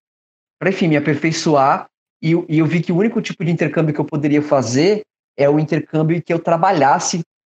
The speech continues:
pra eu poder ganhar, ganhar dinheiro lá e, e me manter. Aí tem, tinha esse intercâmbio que era o Work and Travel.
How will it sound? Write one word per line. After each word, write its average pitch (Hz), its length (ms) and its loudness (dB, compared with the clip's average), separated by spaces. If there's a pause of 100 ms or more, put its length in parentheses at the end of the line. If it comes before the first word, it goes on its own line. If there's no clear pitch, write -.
(100)
pra 156 120 0
eu 151 100 2
poder 147 360 -2
ganhar, 147 480 0
ganhar 135 400 0
dinheiro 131 680 -2
lá 131 300 2
e, 160 120 -2
e 165 240 -2
me 156 100 0
manter. 151 460 -2 (280)
Aí 117 200 0
tem, 135 460 0
tinha 139 220 -4
esse 131 140 -4
intercâmbio 135 420 -2
que - 60 -6
era 139 100 2
o 139 40 0
Work 139 220 -2
and 147 60 -6
Travel. 185 500 -2